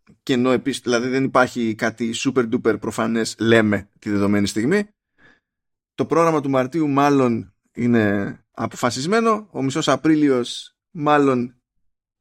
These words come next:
είναι κλεισμένος. Οπότε τώρα είμαστε σε φάση ακόμα η-, που we're winging it,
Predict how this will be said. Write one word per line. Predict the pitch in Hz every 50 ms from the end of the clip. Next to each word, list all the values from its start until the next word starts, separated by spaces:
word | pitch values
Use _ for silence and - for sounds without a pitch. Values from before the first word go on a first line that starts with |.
| _ _ _ _ _
είναι | - 120 127 120
κλεισμένος. | 110 - 113 110 151 208 233 254 262 254 - - - _ _ _ _ _ _ _ _ _ _ _ _ _ _ _ _ _ _ _ _ _ _ _ _ _ _ _ _ _ _ _ _ _ _ _
Οπότε | - 151 151 180 - 190 185 180 180
τώρα | 180 190 190 196 196 196 190 185 143
είμαστε | 156 185 190 185 - 196
σε | 180
φάση | 196 196 196 - 185
ακόμα | 170 - 196 196 202 202
η-, | 196 196 190 190 185 185 185 185 185 185 185 285
που | - 170 175 175 175 170 175 175 175 170 170 165 165 165
we're | 180 190 190 175
winging | 202 233 233 208 180 156 135 117 107
it, | 98